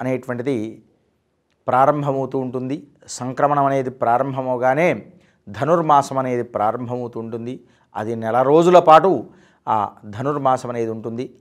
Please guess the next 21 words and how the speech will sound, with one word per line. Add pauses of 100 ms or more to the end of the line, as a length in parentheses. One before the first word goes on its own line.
ఆ
ధనుర్మాస
వైశిష్ట్యం
గురించి
తర్వాత
మళ్ళీ
మళ్ళీ
చెప్పుకుందాం. (1400)
ఈ
కార్తీక
మాసంలో
మనం
ఏ
విధంగానైతే
నిత్యము
దీపారాధన (100)
చేశామో, (520)
అలా (560)
మార్గశిర
మాసంలో
కూడా